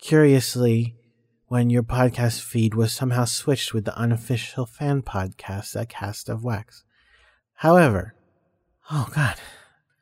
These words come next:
Um, I enjoyed the show so much since I started listening, I decided to listen to every episode, starting with the first one. I listen to the podcast every day, and I'm already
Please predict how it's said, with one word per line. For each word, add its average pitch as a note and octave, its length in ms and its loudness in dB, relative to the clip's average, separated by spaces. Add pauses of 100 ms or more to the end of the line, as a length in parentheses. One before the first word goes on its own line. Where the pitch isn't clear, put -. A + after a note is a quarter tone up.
(240)
Um, C3+ 420 4
I D#3+ 100 4
enjoyed F#3+ 380 8
the F#3+ 60 2
show E3+ 300 2
so F#3 300 4
much D3+ 260 4
since C#3+ 260 0
I C3+ 100 2
started C3 360 4
listening, A#2 380 2
I A2+ 100 4
decided B2+ 960 2 (300)
to D3+ 120 0
listen C#3+ 260 4
to D3 100 4
every C3+ 260 4
episode, A#2+ 400 2
starting A#2+ 300 2
with A#2+ 100 2
the A#2 60 -10
first - 320 0
one. F#2+ 180 -6 (540)
I A#2+ 100 0
listen C3+ 420 2
to C3 140 -2
the C3 80 4
podcast B2+ 560 0
every C3 240 0
day, G#2+ 320 -2 (400)
and G#2 80 -6
I'm A#2 140 2
already B2 480 6